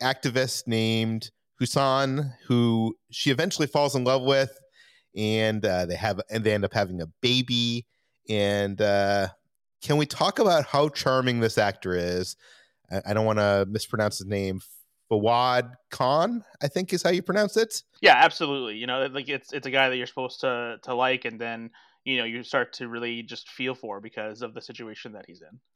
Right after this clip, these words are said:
Speaker 1: Yeah, and if you're wondering who he is, he is not someone that has been in, uh, America cinema, American cinema. Uh, he, he's a, a big, uh, heartthrob, a Pakistani heartthrob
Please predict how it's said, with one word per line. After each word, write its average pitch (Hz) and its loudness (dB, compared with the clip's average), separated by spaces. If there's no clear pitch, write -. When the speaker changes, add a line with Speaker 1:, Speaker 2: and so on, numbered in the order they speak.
Speaker 1:
Yeah, 110 0
and 101 0
if - -4
you're 147 4
wondering 180 2
who 147 2
he 131 -4
is, 123 4
he 165 -2
is 170 -2
not 156 2
someone 151 0
that 127 2
has 123 0
been 123 2
in, 113 -2
uh, 104 0
America 110 0
cinema, 101 0
American 110 0
cinema. 98 0
Uh, 104 4
he, 117 -2
he's 120 -2
a, 113 0
a 104 -6
big, 113 -2
uh, 95 0
heartthrob, 127 2
a 110 2
Pakistani 113 -2
heartthrob 110 2